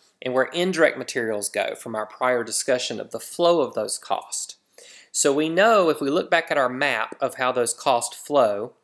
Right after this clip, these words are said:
when materials are used, they come out of our materials account with a credit, so our materials are going down. The direct materials go directly into process, so they are debited into work in process,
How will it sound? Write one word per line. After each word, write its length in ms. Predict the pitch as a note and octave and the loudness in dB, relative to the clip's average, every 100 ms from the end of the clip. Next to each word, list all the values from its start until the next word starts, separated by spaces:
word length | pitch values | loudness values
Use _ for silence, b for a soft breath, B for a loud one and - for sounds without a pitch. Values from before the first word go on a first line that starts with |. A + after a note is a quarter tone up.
| B B B B | B B B B
when 180 | C#3+ C#3 | -2 0
materials 580 | C3+ - D#3+ F3+ G3 F#3+ | -2 0 2 4 2 2
are 200 | E3 E3 | 2 2
used, 880 | D#3+ F3 F3 C3 A2+ C#3+ - - - _ _ - | -2 -2 0 0 -2 -6 -8 -8 -12 _ _ -2
they 180 | C#3 C#3 | 2 2
come 260 | D3 C#3+ C#3 | 0 -2 -2
out 340 | B2+ D#3+ - | 0 0 -2
of 120 | E3+ | 0
our 120 | E3 E3 | 2 2
materials 680 | E3+ - F3 F3 D#3+ C#3 | -2 -6 -2 0 0 -2
account 480 | C#3 - C3 B2+ B2+ | -6 -6 -2 -2 -2
with 120 | C3 | -4
a 60 | A#2+ | -6
credit, 640 | - - C3+ G#2+ A2+ E3 | -8 -2 2 2 0 -4
so 160 | - - | -4 -2
our 80 | A#2+ | -2
materials 480 | A#2+ - B2+ C#3 C3+ | -2 -2 -2 -2 -2
are 60 | |
going 320 | C3 C3 D#3 | -2 0 -2
down. 440 | D3+ A#2 G#2 A2+ D#3+ _ _ _ b b b - | -2 -4 -4 -8 -10 _ _ _ b b b -2
The 100 | C3+ | 0
direct 640 | C3+ C#3 D3+ G3+ - - | 2 4 6 4 0 -8
materials 720 | G#3 F#3+ D#3 C3+ B2 C#3 - | -6 0 4 4 4 2 -2
go 240 | - C3+ A#2+ | -4 0 0
directly 880 | A2 B2 A2 A#2+ D3 - F#3+ F#3+ - | -2 -4 0 2 2 0 -2 -2 -4
into 300 | F3+ F#3 G3+ | -6 -6 -10
process, 960 | - D#3 B2+ - A#2 G#2+ C#3 - - - | 0 2 2 0 -2 -2 -2 -4 -8 -8
so 260 | - C3 | -4 -2
they 240 | B2 A#2+ C3 | 0 0 0
are 140 | B2+ | -2
debited 440 | A#2 B2+ B2+ C3 - | -2 -2 -2 -4 -6
into 260 | B2 A#2 | -8 -6
work 220 | A#2 B2 | -4 -4
in 100 | D#3 | -8
process, 640 | D3 A#2+ G#2+ - A2+ B2 | -4 -4 -2 -4 -4 -6